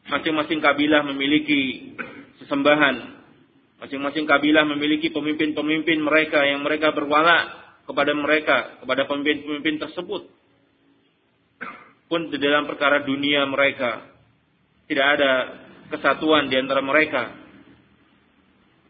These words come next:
Tidak mau taat kepada waliul amr. Mereka memandang itu satu kehinaan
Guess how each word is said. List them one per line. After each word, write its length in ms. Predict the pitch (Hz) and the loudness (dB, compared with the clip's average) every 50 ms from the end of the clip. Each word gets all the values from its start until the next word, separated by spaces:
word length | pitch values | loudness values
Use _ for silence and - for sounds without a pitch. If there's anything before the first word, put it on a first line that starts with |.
| _ _ _ _ - | _ _ _ _ -2
Tidak 220 | 147 156 156 151 | 2 4 4 4
mau 320 | 156 160 170 175 175 175 170 | 6 6 6 6 4 4 2
taat 320 | 175 175 147 160 165 - | 2 4 4 4 2 2
kepada 320 | - 165 147 151 151 156 156 | -2 -2 2 2 4 4 6
waliul 480 | 156 156 156 165 180 175 175 175 175 | 6 6 6 6 6 6 4 4 4
amr. 480 | 180 190 196 185 180 165 - - - - - _ _ _ _ _ _ _ _ _ _ _ _ _ _ _ _ _ - | 2 2 2 2 0 -2 -4 -8 -12 -20 -20 _ _ _ _ _ _ _ _ _ _ _ _ _ _ _ _ _ -18
Mereka 240 | 110 117 127 127 143 | -14 -12 -6 -6 -6
memandang 400 | 143 143 147 151 156 165 170 170 | -4 -2 0 0 2 2 0 0
itu 160 | 175 170 - | -2 -6 -8
satu 160 | 190 - 196 | -8 -8 -8
kehinaan 800 | 185 185 165 156 175 170 196 233 - 254 269 202 151 131 117 - | -8 -6 -4 -2 0 0 2 0 2 2 0 -2 -4 -6 -14 -18